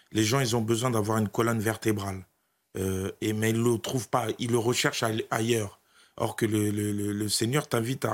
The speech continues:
aller regarder dedans. Le qui suis-je ? Vous voyez ? Et moi, j'ai pu expérimenter cela. Et je le vois, hein, dans tous les milieux. Voilà. Euh, moi, je rends grâce aujourd'hui au Seigneur parce que, hum, il m'a fait grandir dans ce quartier, qui est Bondy Nord, avec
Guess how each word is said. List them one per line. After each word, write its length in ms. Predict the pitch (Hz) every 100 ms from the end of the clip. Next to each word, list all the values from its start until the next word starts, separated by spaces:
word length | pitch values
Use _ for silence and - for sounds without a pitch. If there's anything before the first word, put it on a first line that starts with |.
| 107
aller 240 | 107 113
regarder 420 | 110 104 110 107
dedans. 300 | 104 101 95 - _ _ _ _ _ -
Le 120 | 107
qui 200 | 98 127
suis-je ? 420 | - 123 104 87
Vous 600 | - _ _ _ _ 98
voyez ? 160 | 98 113 _ _
Et 120 | 110
moi, 160 | 107 143
j'ai 160 | 117 120
pu 200 | - 143
expérimenter 640 | - - 117 113 110 120
cela. 280 | - 110 -
Et 100 | 127
je 100 | 110
le 80 | 139
vois, 220 | 143 135
hein, 120 | 117
dans 140 | 113 104
tous 180 | -
les 200 | 160 135
milieux. 400 | 123 131 117 107 - _ _ _ -
Voilà. 220 | 104 95 - - - - -
Euh, 200 | 113 113
moi, 160 | 147
je 100 | 151
rends 120 | 143
grâce 340 | 131 - 143 -
aujourd'hui 420 | 117 110 113 120
au 260 | 110 107 104
Seigneur 480 | - 110 139 160
parce 260 | - 117 -
que, 280 | - 123 139 - - - - -
hum, 280 | - 82 71 - -
il 140 | 127
m'a 120 | 139
fait 200 | 147 160
grandir 360 | - 143 143 147
dans 140 | 123
ce 100 | 120
quartier, 380 | - 120 - - - _
qui 120 | -
est 40 | 107
Bondy 300 | 107 107 101
Nord, 340 | 113 196 - _ _ -
avec 340 | - 98 107